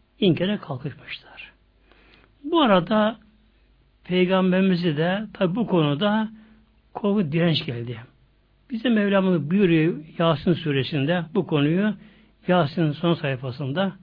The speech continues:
Estağfirullah. "Evelem yarel insanü." O insan görmez mi?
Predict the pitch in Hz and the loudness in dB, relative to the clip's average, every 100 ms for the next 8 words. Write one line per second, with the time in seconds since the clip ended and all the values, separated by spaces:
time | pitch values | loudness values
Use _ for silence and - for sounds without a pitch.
0 | - _ _ _ - - 151 131 135 151 | -20 _ _ _ -18 -10 -8 -8 -8 -6
1 | 175 170 - _ _ _ _ _ _ _ | -6 -8 -12 _ _ _ _ _ _ _
2 | _ _ _ _ _ _ _ _ _ _ | _ _ _ _ _ _ _ _ _ _
3 | _ 196 202 208 226 233 220 190 160 190 | _ 2 2 4 4 4 4 2 2 2
4 | 208 202 196 202 - 202 208 190 165 - | 2 2 0 -2 -4 0 2 2 0 -2
5 | 180 185 175 156 175 127 107 - - _ | -2 0 0 0 0 0 -6 -18 -20 _
6 | _ _ _ _ _ - 220 226 202 180 | _ _ _ _ _ -2 2 4 2 0
7 | 190 190 175 160 156 151 170 214 240 254 | 0 0 0 0 0 0 0 0 0 0